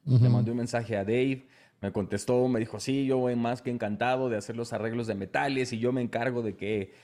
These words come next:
Speaker 2: grabe la sección de Tower of Power", y, y un, un proceso, la verdad, increíble.
Speaker 1: Mm.
Speaker 2: Este, en Estados Unidos, ahí en California, conocí a Benny Faconi.
Speaker 1: Ujú.
Speaker 2: Me lo presentó. Eh,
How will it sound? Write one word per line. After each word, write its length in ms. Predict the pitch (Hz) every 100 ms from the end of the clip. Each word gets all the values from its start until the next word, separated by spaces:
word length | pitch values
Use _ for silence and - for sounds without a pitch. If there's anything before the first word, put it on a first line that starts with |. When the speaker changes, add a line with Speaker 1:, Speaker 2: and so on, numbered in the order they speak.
| - -
Speaker 2:
grabe 260 | 110 123 131
la 120 | 113
sección 300 | 110 101 123
de 60 | 120
Tower 260 | 117 117 107
of 80 |
Power", 640 | - 117 131 127 120 113 80
y, 460 | 104 98 110 110 101
y 60 |
un, 240 | 107 117 101
un 220 | 117 127
proceso, 360 | 120 123 127 131
la 140 | 117
verdad, 260 | 104 110 117
increíble. 840 | 123 110 104 117 131 123 117 117 - - -
Speaker 1:
Mm. 200 | 139 127
Speaker 2:
Este, 840 | 98 95 - - 101 98 95 80 - _
en 160 | 117 123
Estados 400 | 123 147 160 160
Unidos, 400 | 160 190 160 143
ahí 160 | 131 135
en 80 |
California, 680 | 135 131 131 156 139 110 110 - - - 107
conocí 500 | 107 101 104 - 117
a 140 | 110
Benny 240 | 98 113 120
Faconi. 500 | 131 - 135 113 107 _ _ _ _ _ -
Speaker 1:
Ujú. 160 | 120 127
Speaker 2:
Me 180 | 110
lo 140 | 104 101
presentó. 640 | 110 110 113 104 131 135 135 - - -
Eh, 160 | - 160